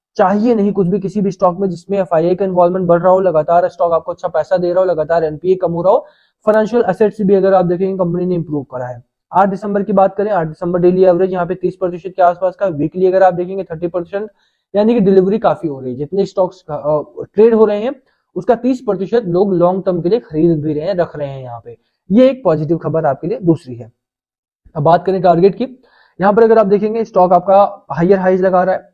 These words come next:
पहला जो target रहेगा नाइंटी सिक्स to hundred rupees के आसपास का रहेगा, नाइंटी एट का zone आपका यहाँ पर रहेगा। ये zone मैं इसलिए बता रहा हूँ क्योंकि हंड्रेड रुपीज एक psychological mark भी है, हंड्रेड जब cross करेगा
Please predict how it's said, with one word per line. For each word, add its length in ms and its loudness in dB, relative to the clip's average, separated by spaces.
पहला 200 4
जो 100 0
target 380 2
रहेगा 180 -2
नाइंटी 280 -2
सिक्स 240 -14
to 160 -4
hundred 220 0
rupees 260 -2
के 80 -2
आसपास 320 0
का 100 -2
रहेगा, 220 0
नाइंटी 280 -2
एट 120 -2
का 100 0
zone 260 -2
आपका 220 -2
यहाँ 180 -2
पर 160 -4
रहेगा। 300 -2
ये 140 4
zone 180 4
मैं 80 -2
इसलिए 200 -4
बता 180 0
रहा 80 2
हूँ 60 -2
क्योंकि 160 -6
हंड्रेड 280 0
रुपीज 220 -2
एक 120 -2
psychological 520 -2
mark 280 0
भी 160 -2
है, 100 -2
हंड्रेड 220 -4
जब 100 -6
cross 360 0
करेगा 320 2